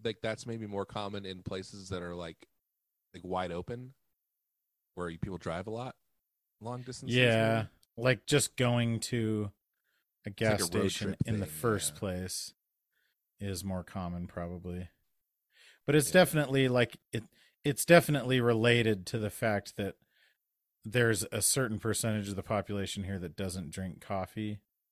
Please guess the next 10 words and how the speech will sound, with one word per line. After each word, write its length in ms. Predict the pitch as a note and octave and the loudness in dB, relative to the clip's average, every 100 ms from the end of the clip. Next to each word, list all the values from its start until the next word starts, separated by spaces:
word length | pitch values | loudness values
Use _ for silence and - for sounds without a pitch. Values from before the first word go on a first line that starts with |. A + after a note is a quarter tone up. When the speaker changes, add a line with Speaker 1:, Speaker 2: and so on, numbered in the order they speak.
| _ _ _ _ _ | _ _ _ _ _
Speaker 1:
Yeah, 280 | G#2+ G2+ F2+ - - | -6 -4 -4 -10 -10
yeah, 160 | F2+ F#2 | -6 -2
Speaker 2:
And 140 | G#2 | -2
who 120 | F2+ | -2
Speaker 1:
probably. 200 | G2 E2+ | -4 -4
Speaker 2:
still, 540 | - - - G#2+ G2 F2+ | -4 -4 -2 -2 -2 -4
who 120 | G#2 | -4
wants, 400 | G2 G2 F#2 - | -2 -2 -2 -4
like, 240 | G2 F2+ | -4 -6
a 360 | - F#2 F2 E2 | -8 -6 -6 -8